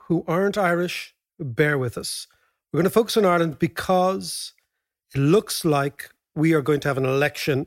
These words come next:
in the next four weeks. It looks like an election is gonna be announced in the next couple of days. And it focuses our minds on elections, on politics, on economics, and what's gonna happen next in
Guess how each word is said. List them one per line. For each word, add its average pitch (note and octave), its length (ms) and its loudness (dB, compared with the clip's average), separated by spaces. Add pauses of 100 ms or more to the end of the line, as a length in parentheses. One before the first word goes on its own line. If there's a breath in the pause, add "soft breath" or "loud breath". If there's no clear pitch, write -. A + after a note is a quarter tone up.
(100)
in C#3+ 120 0
the C3+ 80 0
next C3 220 -4
four C3+ 260 -2
weeks. - 420 -6 (300 soft breath)
It D#3+ 40 0
looks E3 200 2
like C#3 80 0
an C#3 80 -2
election D3+ 340 0
is B2+ 60 0
gonna C#3 160 0
be C3 100 -2
announced D3+ 500 -2
in E3 60 -2
the C3+ 80 0
next - 460 -4 (460)
couple D3 280 -2
of A#2+ 100 -2
days. F3 600 2 (440 loud breath)
And F3 120 4
it - 60 0
focuses D#3+ 800 0
our C#3+ 140 0
minds C3+ 680 -2 (120)
on C#3 480 0 (120)
elections, A#3+ 840 -2 (120)
on B2 260 -8
politics, A3 800 0
on C#3+ 160 -2
economics, E3+ 640 0 (360 soft breath)
and D#3+ 140 2
what's F3+ 160 4
gonna E3 160 2
happen C#3 300 -2
next - 400 -4 (200)
in D#3 400 0